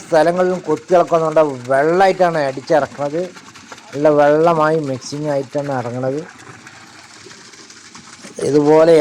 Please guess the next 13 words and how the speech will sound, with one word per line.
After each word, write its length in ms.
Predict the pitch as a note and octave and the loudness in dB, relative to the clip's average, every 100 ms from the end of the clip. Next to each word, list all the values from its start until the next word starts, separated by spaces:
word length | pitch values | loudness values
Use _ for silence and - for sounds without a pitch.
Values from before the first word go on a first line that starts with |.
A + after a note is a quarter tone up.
| D3+ | 4
എല്ലാ 280 | D#3+ F#3+ G3+ E3+ | 4 4 6 4
വാർപ്പും 340 | D#3+ D3+ E3 D3 | 4 0 -4 -4
ഇതുപോലെ 300 | D3 D3+ D3 D3+ | 0 0 0 -4
തന്നെയാണ്. 280 | D3+ C#3+ D3 | -6 -6 -4
ഒരു 60 | C#3+ D3 | -6 -6
ചെറിയ 220 | C#3+ D#3+ D3 | -2 -4 -2
കുഴിയാണെന്ന് 420 | C#3+ D3+ D3 D3 | -4 -4 -4 -4
പറഞ്ഞാണ്ട് 360 | C#3 C#3 C#3 C#3 B2+ | -4 -6 -6 -8 -8
വണ്ടി 260 | B2 C3 C#3 | -8 -8 -6
വരാക്കില്ല. 420 | C3 B2+ A2+ A2+ B2+ _ _ _ - - | -4 -6 -8 -16 -16 _ _ _ -18 -4
അത് 80 | C#3 D3 | 2 4
ഓരോ 140 | D3+ D3 | 4 0
മീറ്ററിനാണ് 520 | C#3 D3 D3 D3+ D3 | -2 -2 -2 -2 0